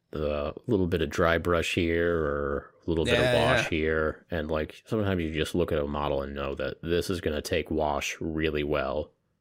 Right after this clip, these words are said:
Speaker 1: or
Speaker 2: Right.
Speaker 1: This has just the right amount of texture and, and raised bits and deep bits for, for contrast paint to work really well or something like that.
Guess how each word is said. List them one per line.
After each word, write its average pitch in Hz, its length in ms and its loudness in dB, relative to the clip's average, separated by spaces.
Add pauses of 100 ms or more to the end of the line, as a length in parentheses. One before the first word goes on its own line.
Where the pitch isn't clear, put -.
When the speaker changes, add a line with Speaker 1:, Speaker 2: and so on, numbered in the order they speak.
(200)
Speaker 1:
or 78 340 2
Speaker 2:
Right. - 220 -2 (460)
Speaker 1:
This 87 160 0
has 82 260 0
just 85 320 0
the 82 100 2
right 82 200 2
amount 76 220 -4
of 76 60 -8
texture 80 640 -2
and, 76 380 -8
and 76 220 -6
raised 78 400 -2
bits 78 420 -2
and 78 480 -8 (300)
deep 120 340 -6
bits 85 340 -2
for, 80 480 -4
for - 160 -4
contrast 76 680 -4
paint 80 240 -6
to - 80 -6
work 78 260 -4
really 76 260 -6
well 67 300 -4
or 78 80 -6
something - 300 -8
like 76 240 -8
that. 76 240 -4